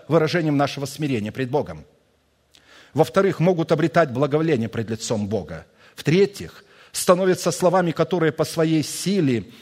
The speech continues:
и по своему значению становятся равносильны словам Бога. И в-четвертых, несут успокоение как сердцу Бога, так и сердцу молящегося. Например, Аарон, как мы знаем, не имел полномочий сам окропить свое ухо жертвенной кровью,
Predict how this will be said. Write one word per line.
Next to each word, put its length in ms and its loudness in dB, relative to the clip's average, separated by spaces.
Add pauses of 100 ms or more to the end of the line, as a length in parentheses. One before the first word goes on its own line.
и 100 4
по 120 0
своему 380 0
значению 500 0
становятся 540 -2
равносильны 520 -2
словам 380 0
Бога. 360 -2 (600)
И 80 4
в-четвертых, 640 2
несут 440 0
успокоение 800 2
как 200 0
сердцу 340 -2
Бога, 260 0
так 200 -4
и 40 -4
сердцу 380 -6
молящегося. 840 -6 (1040)
Например, 520 2
Аарон, 340 2
как 180 -2
мы 100 -2
знаем, 340 2
не 100 2
имел 220 2
полномочий 520 -2
сам 280 0
окропить 360 -4
свое 380 -4
ухо 340 -2 (540)
жертвенной 440 -2
кровью, 440 -2